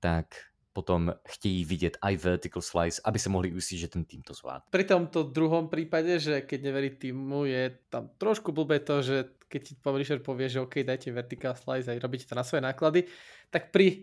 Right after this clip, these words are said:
Speaker 2: vertical slice už môže povedať, že „a vlastne nie“. A človek nad tým zase strávil viac času. To už také
Speaker 1: Môže,
Speaker 2: nebezpečnejšie.
Speaker 1: ale to, že už si to takhle zkontroloval,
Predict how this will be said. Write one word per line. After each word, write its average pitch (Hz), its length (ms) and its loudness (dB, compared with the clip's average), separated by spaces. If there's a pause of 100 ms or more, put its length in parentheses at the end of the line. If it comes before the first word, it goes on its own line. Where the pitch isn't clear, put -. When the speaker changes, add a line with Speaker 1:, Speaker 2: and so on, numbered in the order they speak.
Speaker 2:
vertical 160 400 2
slice 156 320 2
už 147 160 0
môže 139 160 2
povedať, 127 420 -2
že 123 160 -2 (300)
„a 196 80 4
vlastne 147 320 2
nie“. 120 240 -4 (320)
A 127 320 2 (160)
človek 143 240 4
nad 131 80 -2
tým 135 160 -6
zase 131 160 -4
strávil 135 320 0
viac 135 160 -6
času. 202 400 -4 (240)
To - 80 -12
už 104 160 2
také 147 160 4
Speaker 1:
Môže, 202 80 0
Speaker 2:
nebezpečnejšie. 98 480 0
Speaker 1:
ale 104 240 6
to, 175 160 2
že 123 240 2
už 120 160 -2
si - 160 -4 (100)
to 117 140 4
takhle 117 240 4
zkontroloval, 113 800 2